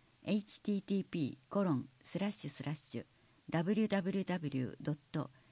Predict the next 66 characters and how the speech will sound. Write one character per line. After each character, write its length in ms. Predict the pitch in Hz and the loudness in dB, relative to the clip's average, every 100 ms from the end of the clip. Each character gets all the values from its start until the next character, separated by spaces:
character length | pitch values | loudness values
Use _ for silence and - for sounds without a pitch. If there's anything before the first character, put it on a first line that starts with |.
| _ | _
シ 280 | - - 226 | -6 2 4
ー 60 | 214 | 4
ア 40 | |
イ 80 | 208 | 2
テ 120 | - | 0
ィ 80 | 196 | 0
ー 20 | 185 | 2
ワ 100 | 185 | 0
イ 80 | |
ド 140 | 131 131 | 0 -2
ッ 20 | 131 - | -6 -6
ト 180 | 131 - - - - | -6 -6 -20 -20 -4
シ 380 | - 180 220 226 | -2 2 4 4
ー 80 | 214 | 4
ア 20 | |
イ 60 | 156 | 2
テ 120 | 151 | 2
ィ 120 | 160 | 2
ー 20 | |
ワ 100 | 165 | 2
イ 120 | 143 - - 170 208 214 180 - 147 165 185 170 | 0 -2 2 4 6 6 4 2 2 4 4 2
ド 140 | 139 | -2
ッ 20 | 131 - | -6 -4
ト 160 | 135 - - - - - _ | -4 -4 -10 -20 -20 -20 _
テ 100 | 226 | 2
ィ 120 | 214 | 4
ー 100 | 214 | 4
オ 140 | 156 | 4
ー 20 | - | 2
ケ 180 | - 185 | 2 4
ー 20 | |
ワ 160 | 185 185 | 4 2
イ 100 | 175 | 2
オ 120 | 165 | 2
ー 40 | 127 | 0
ド 120 | 131 | -2
ッ 40 | 131 - | -4 -4
ト 180 | 135 - - - | -4 -4 -10 -2
ジ 120 | 165 | 2
ェ 60 | 208 | 2
ー 60 | 208 | 0
ピ 240 | 180 147 - | -4 -6 -6
ー 80 | |
ス 140 | - 143 | -8 -2
ラ 80 | 180 | -2
ッ 40 | |
シ 160 | - - | -4 -6
ュ 20 | |
で 80 | 135 | -6
す。 220 | - - - _ _ _ _ _ _ _ - _ | -8 -14 -20 _ _ _ _ _ _ _ -20 _
問 200 | - 214 | 2 6
い 60 | 196 | 6
合 60 | |
わ 80 | 185 | 4
せ 180 | 185 190 | 2 2
は 220 | 151 110 - - - | 2 0 -4 -20 -4
各 280 | 247 202 | -2 2
保 140 | 156 139 | 2 2
健 240 | - 180 | 4 2
セ 180 | - 165 | 4 2
ン 60 | 156 | 2
タ 160 | - | 0
ー、 160 | 120 110 - _ _ - | -2 -4 -10 _ _ 0
ま 120 | 165 | 2
た 160 | 214 | 4
は 220 | 175 127 | 2 2